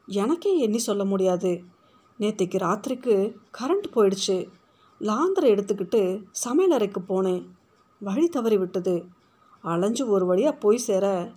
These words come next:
ஒரு மணி நேரம் ஆச்சு தெரியுமா?" எனக்கு நம்பவும் முடியவில்லை, நம்பாமல் இருக்கவும் முடியவில்லை.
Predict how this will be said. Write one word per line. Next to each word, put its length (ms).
ஒரு 260
மணி 200
நேரம் 280
ஆச்சு 200
தெரியுமா?" 440
எனக்கு 480
நம்பவும் 500
முடியவில்லை, 760
நம்பாமல் 540
இருக்கவும் 440
முடியவில்லை. 680